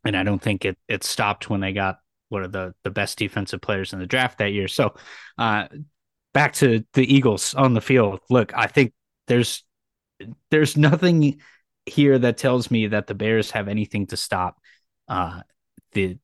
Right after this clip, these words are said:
the Eagles on offense. And then on defense, like, the one weapon you have that's, uh, that's been super killer, uh, for the, for the Bears this year has been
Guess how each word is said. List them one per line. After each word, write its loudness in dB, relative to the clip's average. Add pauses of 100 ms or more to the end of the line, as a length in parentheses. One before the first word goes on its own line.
the -2
Eagles 0
on 0
offense. -4
And 4
then 2
on 2
defense, -2
like, -4
the 0
one 2
weapon -2
you -4
have -4
that's, -6 (340)
uh, -6
that's -4
been -2
super -2
killer, 0 (320)
uh, -4
for -2
the, -6
for -6
the -4 (380)
Bears 0
this -6
year 0
has -4
been 2